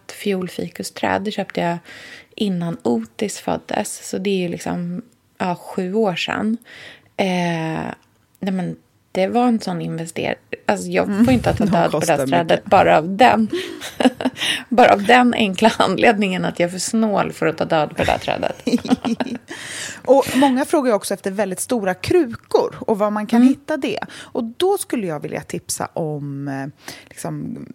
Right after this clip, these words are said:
Speaker 2: trädgårdsbutiker, eller vad man ska säga. Alltså så här,
Speaker 1: Ja, handelsträdgårdar.
Speaker 2: eh, handelsträdgårdar. För där
Speaker 1: Mm.
Speaker 2: finns det ofta, eh,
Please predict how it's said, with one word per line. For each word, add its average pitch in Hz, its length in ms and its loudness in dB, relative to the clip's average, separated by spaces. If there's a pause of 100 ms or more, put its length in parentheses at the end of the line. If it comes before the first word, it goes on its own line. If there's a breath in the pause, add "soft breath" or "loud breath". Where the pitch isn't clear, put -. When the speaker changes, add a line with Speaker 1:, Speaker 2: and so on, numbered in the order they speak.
(120)
Speaker 2:
trädgårdsbutiker, 180 1900 -4
eller 190 100 -8
vad 214 80 -4
man 220 80 -4
ska - 140 -10
säga. 135 200 -2
Alltså 208 220 -2
så - 120 2
här, 190 140 6 (120)
Speaker 1:
Ja, 220 100 0
handelsträdgårdar. 180 760 0
Speaker 2:
eh, - 80 0
handelsträdgårdar. 277 1120 0 (240 loud breath)
För 294 120 -2
där 349 220 4
Speaker 1:
Mm. 202 120 -2
Speaker 2:
finns 175 180 -6
det - 140 -8
ofta, - 560 -4 (100)
eh, 170 340 -4